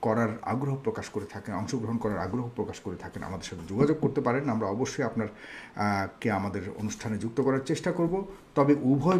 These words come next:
পক্ষের নিজস্ব ইচ্ছা এবং সম্মতিক্রমে শুধুমাত্র আমরা এই আয়োজনগুলো করে থাকি এবং করার চেষ্টা করে থাকি। আহ, দর্শক, আজকেও আমাদের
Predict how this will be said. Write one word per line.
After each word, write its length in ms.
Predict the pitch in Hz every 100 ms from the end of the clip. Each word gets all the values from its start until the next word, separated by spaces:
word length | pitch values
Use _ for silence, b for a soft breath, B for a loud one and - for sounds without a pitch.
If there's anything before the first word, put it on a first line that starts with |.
| 180
পক্ষের 420 | 135 - - 143
নিজস্ব 560 | 113 110 120 - 127 113
ইচ্ছা 340 | 139 135 - 135
এবং 180 | 98
সম্মতিক্রমে 720 | - - 170 160 131 - 85 85
শুধুমাত্র 520 | - 82 - - 113
আমরা 260 | 101 143 B B B
এই 100 | 113
আয়োজনগুলো 560 | 82 85 87 85 85 87 - -
করে 180 | 123 123
থাকি 240 | - -
এবং 140 | 90 85
করার 180 | 55 60
চেষ্টা 240 | - -
করে 180 | - -
থাকি। 220 | - - - B B -
আহ, 260 | 120 127
দর্শক, 300 | 113 147 208
আজকেও 840 | 208 156 - - 220 220 214 208 B B B - - - - - -
আমাদের 420 | 127 135 135 139